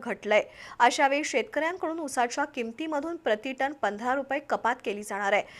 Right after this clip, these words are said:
त्यावर स्वाभिमानी शेतकरी संघटनेचे नेते राजू शेट्टी यांनी कडाडून टीका केली आहे. राज्यातील पूरग्रस्त शेतकऱ्यांच्या मदतीसाठी ऊस उत्पादक शेतकऱ्यांच्या खिशावर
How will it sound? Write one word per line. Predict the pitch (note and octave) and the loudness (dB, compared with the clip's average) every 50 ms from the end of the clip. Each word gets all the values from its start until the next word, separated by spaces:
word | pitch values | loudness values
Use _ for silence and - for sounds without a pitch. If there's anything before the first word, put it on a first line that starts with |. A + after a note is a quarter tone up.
| - - - - - | -18 -18 -6 4 8
त्यावर | D4 C#4 C#4+ C#4+ D#4+ F4+ | 8 8 8 8 4 0
स्वाभिमानी | F#4 - - C#4+ C4 A#3+ C#4+ D4+ D#4 D#4+ F4+ F4+ | 0 2 6 6 6 6 4 -2 -4 -4 -4 -2
शेतकरी | - F4 D4+ - D4 D4 D4+ | -2 -2 -2 0 -2 -2 -2
संघटनेचे | D4 D4 C4+ C4 C4 B3+ B3+ C#4 C4+ C4 C4 C4+ A#3+ | -2 -4 -4 -4 -4 -4 -4 -4 -6 -4 -4 -4 -2
नेते | A3 A3 A3 C4+ C4+ C#4 | -4 -4 -2 -2 -2 0
राजू | C4 G#3 G3 G#3 B3 A#3+ | 2 0 0 0 -4 -6
शेट्टी | - - G#3+ G#3+ - - | -4 -4 -4 -4 -4 -4
यांनी | D4 C#4+ C4+ C#4 D#4 - - | -4 -4 -4 -4 -6 -2 0
कडाडून | A#3 A3 A3 A3 A#3 C4 C4+ | 2 4 4 4 2 0 -4
टीका | C4 A3 G3 - F#3 | -6 -8 -4 -4 -4
केली | F#3+ - - G3 G3+ G3+ | -4 -4 -6 -4 2 2
आहे. | G3 - - - - - - - - B3+ | 2 2 0 -6 -16 -18 -12 -4 4 8
राज्यातील | C#4 C4 C4 C4 - E4+ E4+ F4 G#4 A4 A4+ - | 10 10 8 8 4 2 2 4 2 2 2 0
पूरग्रस्त | E4+ D4+ D4 D4 D4 E4+ E4+ E4+ - - F#4+ F#4 | 0 2 2 2 2 0 -2 -2 -2 -4 -4 -2
शेतकऱ्यांच्या | - C#4 A3+ - B3+ B3 B3 B3+ B3+ - C#4 | -2 -2 -2 0 0 -2 -2 -2 -4 -6 -4
मदतीसाठी | C4 A3+ G#3 A3 A3 A#3+ A#3+ A#3+ - D4 C#4 - - A3 A#3+ B3 - | -2 -2 -2 -2 -4 -6 -6 -2 0 -2 -2 -2 -4 -6 -6 -6 -6
ऊस | B3+ C4+ C4+ - | -8 -8 -6 -6
उत्पादक | D#4+ D#4+ D#4+ D4+ D4+ E4+ F4 | -6 -2 -2 0 0 -2 -2
शेतकऱ्यांच्या | F4 - A3+ G#3+ - A3+ A3+ A3+ A#3 A#3 - B3+ B3+ B3+ | -2 -4 -4 -2 -2 -2 -2 -2 -4 -4 -4 -6 -6 -6
खिशावर | - A#3 - - D#4 F4+ F4+ B3 G#3+ A#3 | -8 -6 -4 -2 0 2 4 6 6 6